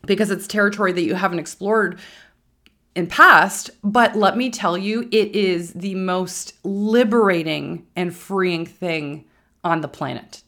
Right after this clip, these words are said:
truly. And so ask yourself, are the people you're surrounding yourself with inspiring you? Are you around big thinking, action taking entrepreneurs?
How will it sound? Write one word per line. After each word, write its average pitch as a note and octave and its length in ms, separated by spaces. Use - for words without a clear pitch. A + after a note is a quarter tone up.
truly. - 640
And F#3 140
so F#3 540
ask A#3 260
yourself, F3+ 500
are G3+ 160
the A3 80
people A#3 320
you're G3 140
surrounding F#3+ 420
yourself F3 380
with E3 160
inspiring F#3 580
you? D#3+ 320
Are G3+ 220
you G#3 180
around F3+ 500
big F#3 220
thinking, F#3+ 460
action F3 340
taking F3 380
entrepreneurs? F3 760